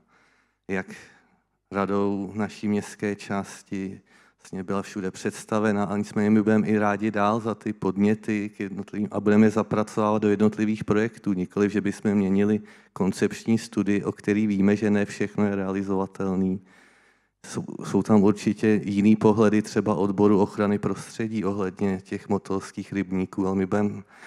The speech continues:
nyní právě zpracováváme zadání, co spra-,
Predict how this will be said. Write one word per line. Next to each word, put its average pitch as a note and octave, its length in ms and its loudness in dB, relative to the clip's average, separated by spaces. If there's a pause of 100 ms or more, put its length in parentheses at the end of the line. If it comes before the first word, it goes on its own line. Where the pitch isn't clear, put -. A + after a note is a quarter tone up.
(140)
nyní G#2 240 6
právě G#2+ 420 4
zpracováváme G#2 920 2
zadání, G#2 580 2
co - 400 -6
spra-, - 380 -8